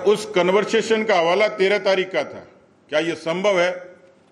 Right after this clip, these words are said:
कि नौ तारीख की बाड़ाबंदी में तेरह तारीख को कोई बाड़े से उनके लोग ले आए, दो अदने से लोग पकड़े गए,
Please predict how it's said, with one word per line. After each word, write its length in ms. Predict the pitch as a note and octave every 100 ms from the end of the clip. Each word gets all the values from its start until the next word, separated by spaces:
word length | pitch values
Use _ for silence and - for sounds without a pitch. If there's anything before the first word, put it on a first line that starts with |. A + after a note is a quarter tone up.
| _ _ A2+
कि 40 |
नौ 220 | B2 D#3 F3+
तारीख 320 | F3+ F#3 F3+
की 120 | F3+ E3+
बाड़ाबंदी 640 | D#3 E3+ F3+ E3+ E3 F3
में 160 | F3 F3+
तेरह 220 | - E3+ F3+
तारीख 320 | F3 E3 E3+
को 100 | F3 E3
कोई 180 | E3
बाड़े 300 | D3 D3 D#3+
से 140 | E3 E3
उनके 280 | D3+ D3 E3
लोग 220 | E3+ E3
ले 140 | E3
आए, 180 | E3 D#3+ - - - - - _ - - - - - -
दो 220 | G#2 D#3+ F3
अदने 320 | E3+ F#3+ F#3
से 180 | F#3 F3+
लोग 260 | F3+ F3+
पकड़े 300 | F3+ D#3 F#3
गए, 200 | F3 F3